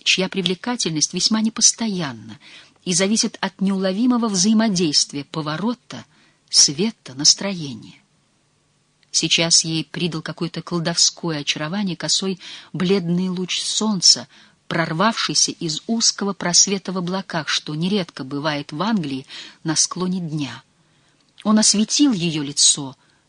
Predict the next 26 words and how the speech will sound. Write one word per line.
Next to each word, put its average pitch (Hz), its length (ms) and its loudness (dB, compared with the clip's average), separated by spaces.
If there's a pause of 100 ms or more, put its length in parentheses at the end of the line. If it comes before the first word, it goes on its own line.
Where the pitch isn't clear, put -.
(340)
всю - 220 0
ее 175 200 2
фигуру 220 480 2
на 143 100 -6
переднем 151 400 -2
плане 185 440 -2 (280)
в 151 80 -6
обрамлении 165 540 0
зелени, 147 480 2
и 208 140 2
лицо 247 580 2
это 190 240 -4
вдруг 165 380 -2 (500)
сделалось 220 520 4
прекрасным, 165 880 2 (280)
поистине 233 600 4
прекрасным, 165 720 -2 (240)
пленительно 254 840 6
сумрачным, 160 840 2 (420)
хотя 180 320 0
и 196 260 -2
исполненным 202 600 2
не 170 100 0
только 226 260 -4
внешнего, 165 600 0
но 190 200 -4